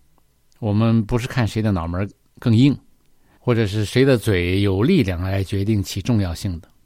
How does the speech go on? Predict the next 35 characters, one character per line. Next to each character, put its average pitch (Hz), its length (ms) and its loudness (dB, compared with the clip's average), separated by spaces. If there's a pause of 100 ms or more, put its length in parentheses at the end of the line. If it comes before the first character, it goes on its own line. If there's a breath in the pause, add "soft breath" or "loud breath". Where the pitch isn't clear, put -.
(420)
我 143 140 0
们 190 100 2
有 208 120 2
我 151 140 2
们 104 140 -2
自 139 140 -8
己 95 140 -12
的 82 80 -14
办 82 220 -12
法， - 240 -20 (140)
就 - 160 -14
是 85 320 -12 (460)
靠 - 180 -10
互 107 180 -8
相 101 200 -2
比 98 180 -6
较。 - 200 -10 (2250)
我 107 100 -6
们 123 140 2
比 135 100 -2
较 117 160 2
看 113 240 -2
谁 107 600 -4 (840)
更 117 160 -4
有 90 120 -4
钱， 92 360 -10 (920)
我 123 120 0
们 147 100 2
比 165 140 2
较 107 600 4 (220)
个 165 160 4
人 117 160 2
的 139 120 0
恩 180 160 2
赐 110 280 -6